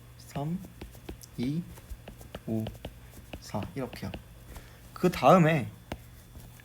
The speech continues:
이 트리 안에 있는 모든 원소를 기준으로 아까 했듯이 비교하고 바꿔주는 작업을 계속 해주면 돼요.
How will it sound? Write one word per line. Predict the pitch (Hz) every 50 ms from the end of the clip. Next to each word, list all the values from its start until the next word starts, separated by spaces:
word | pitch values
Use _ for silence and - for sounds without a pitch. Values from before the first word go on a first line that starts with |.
| - - - -
이 | 139 135
트리 | - - - 220 226 180
안에 | 135 120 123 123
있는 | 117 113 123 143 160 151
모든 | 127 127 147 165 202 202
원소를 | 147 117 117 120 107 135 123 120 107
기준으로 | - 127 110 117 113 110 117 143 165 151 110 - - - - - - - - - - - - - - - - - - -
아까 | 123 - - 135 131
했듯이 | 135 135 - - - 139 123 107 160 185 208 208 - - - - - - - - - - - - - - -
비교하고 | - 147 143 - 180 165 139 123 107 110 113 107 110 - -
바꿔주는 | - 131 - - 147 135 120 127 139 165 170
작업을 | 147 139 127 113 120 120 139 170 202 190 - - - - - - - - -
계속 | - - 143 - 170 165 - 190
해주면 | 202 170 196 190 156 123
돼요. | 110 - 101